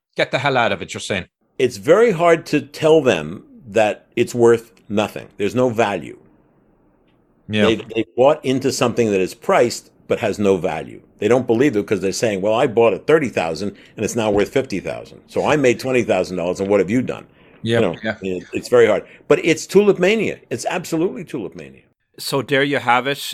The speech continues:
Speaker 1: Words of warning from Jeffrey Robinson, author of the famed bestseller, The Laundrymen, and other tomes. You make up your own mind with so much misery,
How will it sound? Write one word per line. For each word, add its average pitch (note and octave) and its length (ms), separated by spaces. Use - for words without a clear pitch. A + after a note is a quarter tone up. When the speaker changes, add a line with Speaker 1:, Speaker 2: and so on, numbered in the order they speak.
Speaker 1:
Words C#3 420
of A#2 100
warning C#3 440
from A#2+ 500
Jeffrey B2+ 600
Robinson, B2 680
author C3+ 600
of A#2 420
the A#2 320
famed B2+ 840
bestseller, C3 760
The A2 120
Laundrymen, B2 840
and A2 360
other A2+ 220
tomes. C#3+ 760
You E3 260
make D3+ 260
up B2+ 200
your A#2 220
own C3 240
mind C3 500
with C3+ 200
so C3+ 480
much C3+ 440
misery, C#3 720